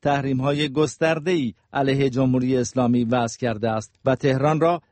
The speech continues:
به حمایت از تروریسم بین‌المللی،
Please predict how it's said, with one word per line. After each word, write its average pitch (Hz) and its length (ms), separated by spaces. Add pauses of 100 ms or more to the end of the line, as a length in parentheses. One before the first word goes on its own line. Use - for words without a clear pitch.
به 160 220
حمایت 139 480
از 143 200
تروریسم 139 640
بین‌المللی، 120 880